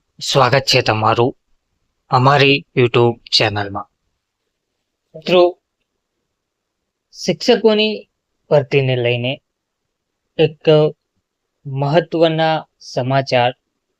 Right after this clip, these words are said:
સામે આવી રહ્યા છે. જે શિક્ષકો માટે જે લાયકી ઉમેદવારો છે, લાયકાત ધરાવતા ઉમેદવારો છે,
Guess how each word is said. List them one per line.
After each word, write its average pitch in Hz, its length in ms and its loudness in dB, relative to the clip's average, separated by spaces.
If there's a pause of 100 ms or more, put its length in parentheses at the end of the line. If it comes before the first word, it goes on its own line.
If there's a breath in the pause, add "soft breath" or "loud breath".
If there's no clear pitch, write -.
(360)
સામે 127 380 -2 (260)
આવી 127 220 -2
રહ્યા 123 260 2
છે. - 200 -12 (2250)
જે 170 220 2
શિક્ષકો 165 540 -2
માટે 143 300 -2 (1300)
જે 160 160 2 (760)
લાયકી 143 520 0 (200)
ઉમેદવારો 127 580 -2
છે, 120 300 -10 (580)
લાયકાત 131 480 -2
ધરાવતા 123 360 0
ઉમેદવારો 120 520 -2
છે, - 180 -12